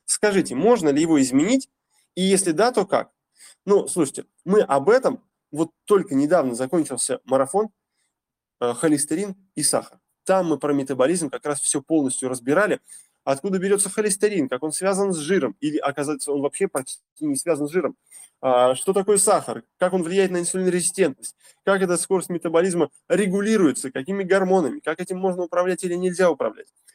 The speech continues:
Вот, поэтому про это уже очень подробно рассказывал. И продолжение вопроса. «Я ем много и всегда худой. Как набрать вес?» Ну, смотрите, а, очень часто, да практически всегда,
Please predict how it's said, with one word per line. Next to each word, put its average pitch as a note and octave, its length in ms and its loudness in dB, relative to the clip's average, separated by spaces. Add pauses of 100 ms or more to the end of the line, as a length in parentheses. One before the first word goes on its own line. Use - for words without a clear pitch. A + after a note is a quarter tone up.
(260)
Вот, C#3+ 200 0
поэтому C#3 240 0
про G#3+ 140 2
это A#3 140 0
уже F3 140 4
очень F#3+ 260 2
подробно F3+ 360 2
рассказывал. F3 540 2 (600)
И G#3+ 240 -2
продолжение F3 560 4
вопроса. C3 460 0
«Я E3 220 2
ем F#3+ 260 2
много D3+ 540 2 (500)
и D#3 120 -2
всегда D3+ 420 0
худой. D#3 540 2 (480)
Как G3 220 0
набрать D3 400 2
вес?» A#2 300 -8 (520)
Ну, E3+ 260 0 (200)
смотрите, - 420 -2 (540)
а, A2+ 240 -10 (420)
очень D#3+ 300 0
часто, - 520 -2 (920)
да F#3 160 0
практически F#3+ 500 -4
всегда, B2 440 -4